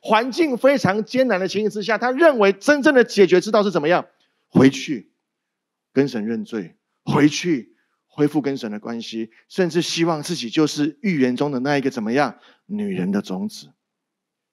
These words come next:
我们看见亚伯跟该隐做了不同的选择，我们也看见该隐他完全不听神的劝告，他继续步上父母的后尘，甚至犯了比他父母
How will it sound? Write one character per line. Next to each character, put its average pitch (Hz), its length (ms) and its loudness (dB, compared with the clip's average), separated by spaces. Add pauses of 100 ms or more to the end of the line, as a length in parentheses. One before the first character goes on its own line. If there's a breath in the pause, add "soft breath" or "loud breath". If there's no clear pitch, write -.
(1120)
我 139 80 -2
们 156 100 0
看 190 140 0
见 170 160 -4
亚 131 160 0
伯 123 320 -2
跟 151 200 -6
该 143 160 -4
隐 127 140 -4
做 131 140 -8
了 117 80 -6
不 123 100 -10
同 95 180 -10
的 92 60 -14
选 76 260 -20
择， - 240 -20 (500)
我 139 80 -4
们 175 140 0
也 156 80 2
看 180 220 -2
见 175 180 -4
该 165 220 -2
隐 131 220 -2
他 151 140 -4
完 143 300 -2
全 135 240 -8
不 160 140 -6
听 156 240 -6
神 113 220 -8
的 107 80 -6
劝 120 240 -10
告， 120 180 -10
他 135 300 -10
继 180 240 -8
续 147 200 -8
步 151 240 0
上 131 240 -8 (300)
父 214 260 2
母 131 200 -4
的 113 100 -12
后 135 220 0
尘， 98 240 -14 (200 soft breath)
甚 180 200 -6
至 165 80 -8
犯 170 200 -6
了 139 80 -8
比 117 160 -10
他 147 140 -8
父 175 180 -8
母 120 220 -8